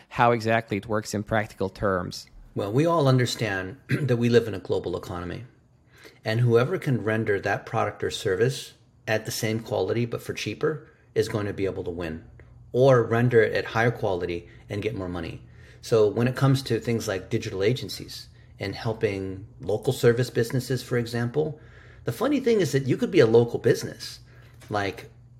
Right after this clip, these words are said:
Speaker 2: a dentist in Miami, Florida, or a chiropractor in Denver, Colorado, but the work be-, can be done by someone in Beijing, right?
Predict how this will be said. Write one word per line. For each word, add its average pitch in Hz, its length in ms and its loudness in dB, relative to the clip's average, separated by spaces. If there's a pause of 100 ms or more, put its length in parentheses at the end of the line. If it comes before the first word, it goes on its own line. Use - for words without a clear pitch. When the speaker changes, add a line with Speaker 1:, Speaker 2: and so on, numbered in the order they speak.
(220)
Speaker 2:
a 101 80 -6
dentist 117 560 0
in 95 100 -4
Miami, 98 400 -4
Florida, 85 500 -4 (200)
or 107 160 4
a 95 60 -2
chiropractor 110 840 0
in 90 140 -6
Denver, 104 260 0
Colorado, 95 720 -6 (800)
but 117 160 0
the 120 80 4
work 135 480 4
be-, 120 120 -4
can 127 300 -2
be 110 120 0
done 120 360 0
by 87 160 -4
someone 104 420 -6
in 90 120 -6
Beijing, 87 440 -6 (800)
right? 92 240 -8